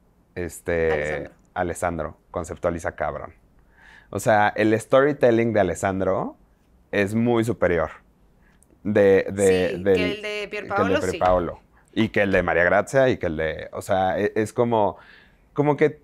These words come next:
Speaker 1: ti-, ti-, no sé cómo le hace, pero en Gucci siempre me emociona porque creo que viví de los mejores momentos como editor con Gucci. O sea, y él cambió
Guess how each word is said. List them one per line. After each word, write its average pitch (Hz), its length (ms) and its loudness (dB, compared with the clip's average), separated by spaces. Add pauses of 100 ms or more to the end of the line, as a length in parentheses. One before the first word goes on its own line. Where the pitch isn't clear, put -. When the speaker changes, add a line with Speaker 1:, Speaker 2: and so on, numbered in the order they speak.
(920)
Speaker 1:
ti-, 147 200 4
ti-, 156 440 2 (240)
no 147 220 2
sé 170 100 0
cómo 165 220 2
le 139 80 4
hace, 127 220 2
pero 104 520 4 (140)
en 107 160 -2
Gucci 127 500 0 (480)
siempre 147 260 4
me 139 80 0
emociona 107 380 -2
porque 90 340 -2 (120)
creo 104 160 0
que 123 80 2
viví 98 420 0
de 98 100 -4
los 92 160 0
mejores 113 320 2
momentos 92 380 -4
como 85 200 -8
editor 113 320 -2
con 87 220 -10
Gucci. 85 280 -4 (340)
O 90 100 -10
sea, 90 380 -2 (520)
y 123 180 0
él 135 260 -2
cambió 139 720 2